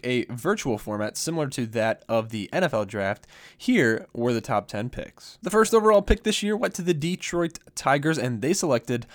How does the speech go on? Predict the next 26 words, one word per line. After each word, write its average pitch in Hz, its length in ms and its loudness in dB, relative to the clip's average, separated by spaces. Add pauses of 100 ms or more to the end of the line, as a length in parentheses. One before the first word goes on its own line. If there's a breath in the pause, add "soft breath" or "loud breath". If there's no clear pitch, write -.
(160 loud breath)
first - 340 0
baseman 147 380 0
from 113 260 -4
Arizona 143 460 0
State, 104 360 -4 (240 loud breath)
Spencer 110 600 -2 (360 soft breath)
Torkelson. 147 640 0 (500)
Quite 104 200 -2
the 98 80 -6
last 98 280 -2
name 92 180 -8
there. - 340 -8
Um, 117 480 4
next 135 260 -2
up, 139 180 4
pick 143 160 -4
number 135 140 -2
two, 135 180 -2
Baltimore 139 440 0
Orioles 127 400 0
select 117 500 0 (300 loud breath)
right 131 260 2
fielder 143 280 0
from 127 220 -4
Arkansas, 120 680 2 (340 loud breath)
Heston. 180 760 0